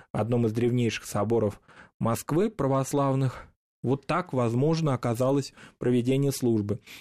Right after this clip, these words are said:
В Подмосковье, в Михайловской Слободе, в Раменском районе Московской области, существует большой приход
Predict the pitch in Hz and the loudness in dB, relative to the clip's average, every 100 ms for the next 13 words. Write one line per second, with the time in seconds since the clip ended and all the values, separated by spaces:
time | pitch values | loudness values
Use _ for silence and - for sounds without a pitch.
0 | - - 139 156 156 202 214 151 143 135 | -10 -2 0 0 0 0 2 2 -2 0
1 | 147 143 135 - 143 147 139 139 139 165 | 2 2 0 -2 0 2 2 0 0 2
2 | 208 156 127 120 113 - 120 113 110 107 | 2 2 0 0 -2 -2 0 2 4 4
3 | 107 104 - 107 - 110 104 104 - 117 | 2 0 -2 -2 0 0 2 0 -2 -8
4 | - 110 - 170 156 120 113 160 160 143 | -2 -4 0 -2 0 -2 0 -2 0 -2
5 | 135 131 120 - | 0 0 0 -4